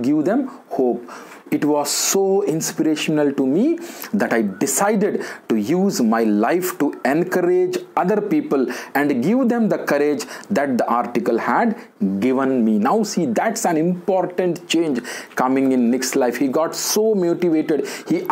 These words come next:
understood the purpose of his life, why God has made him like that. Why? Just because to give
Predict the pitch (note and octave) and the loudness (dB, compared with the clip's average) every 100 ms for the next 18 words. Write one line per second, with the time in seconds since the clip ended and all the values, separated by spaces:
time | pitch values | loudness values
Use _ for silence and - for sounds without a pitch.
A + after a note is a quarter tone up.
0 | F#3+ G#3+ A#3+ A#3+ G3 E3 - D3+ D3+ D#3 | 2 2 0 0 0 -2 -2 -2 0 0
1 | C3+ B2+ A#2+ G#2 G2+ G2 - - - C#3 | 0 0 -2 0 0 -2 -10 -8 -2 0
2 | G3+ D#3 E3 E3 D3 C#3+ - B2 B2 A#2 | 0 0 0 0 0 0 0 0 2 2
3 | A2 F2+ F2 - - - - - - E3+ | 2 0 -2 -8 -10 -16 -20 -20 -4 0
4 | C4 C#4+ - - - G#3 A#3+ G3 E3+ D3+ | 0 -2 -8 -12 -4 -2 0 0 0 0
5 | D3+ - B2+ G#2+ C3 C3+ | -2 -2 -2 0 0 0